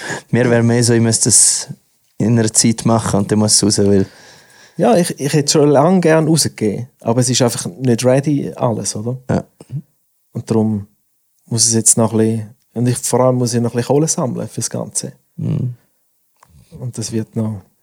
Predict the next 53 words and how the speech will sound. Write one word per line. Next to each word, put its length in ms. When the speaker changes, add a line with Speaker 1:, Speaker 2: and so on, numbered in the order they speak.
Speaker 2:
die 80
andere 240
Herausforderung. 640
Speaker 1:
Ja, 160
das 160
kostet 480
Geld, 260
Speaker 2:
Das 140
Speaker 1:
gell? 160
Speaker 2:
kostet 360
alles, 360
Mann. 280
Kannst, 300
kannst 160
nicht 220
mit 160
den 80
Nutzkatz-Dollar 880
zahlen. 340
Das 120
Speaker 1:
Nein, 160
Speaker 2:
nützt 120
Speaker 1:
nein, 120
das 100
Speaker 2:
nichts. 100
Speaker 1:
nützt 260
nichts. 280
Speaker 2:
Nein. 140
Speaker 1:
Nutzkatz-Dollar 720
nützen 360
nie 100
etwas. 640
Speaker 2:
<laughs> 0
Nein, 160
die 80
sind 280
für 120
nichts. 260
Speaker 1:
Sind 100
nur 100
nervig 500
im 120
Speaker 2:
Ja. 100
Speaker 1:
Club 320
und 100
kleben 400
überall 440
am 80
Boden. 340
Speaker 2:
Hast 100
du 60
einen 140
dabei? 420